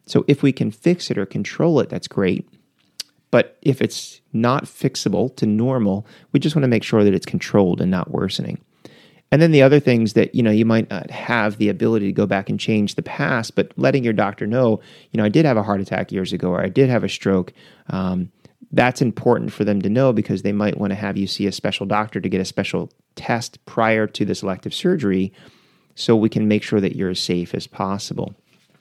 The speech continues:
Now, some of my patients have autoimmune diseases. They're seeing a rheumatologist, and there's a number of drugs that, um, should be stopped because they can increase the risk of complications, infections, wound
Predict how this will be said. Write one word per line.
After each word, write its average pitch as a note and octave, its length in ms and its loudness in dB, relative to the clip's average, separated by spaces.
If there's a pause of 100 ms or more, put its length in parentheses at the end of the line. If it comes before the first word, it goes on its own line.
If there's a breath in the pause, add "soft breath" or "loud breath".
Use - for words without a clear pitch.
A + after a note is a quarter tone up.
(260)
Now, B2 120 4
some D3+ 160 2
of F3 100 4
my D#3+ 100 4
patients A#2+ 360 2
have G#2+ 120 2
autoimmune A2 500 4
diseases. G2 420 0
They're F#2 100 -2
seeing A2 280 0
a G2 40 0
rheumatologist, G2 800 0 (760 loud breath)
and C3 100 4
there's A#2+ 140 4
a B2 40 2
number A#2+ 240 2
of A2 120 2
drugs G#2+ 360 0
that, G#2 240 0
um, F#2 300 -8
should A2 300 -2
be A#2+ 80 -2
stopped B2+ 420 -4
because A2 240 -6
they G2 120 -2
can - 120 -6
increase G2+ 520 -4
the G2+ 100 -4
risk F#2+ 240 -4
of - 80 -8
complications, G#2 880 -6
infections, G2+ 560 -6
wound G#2 380 -4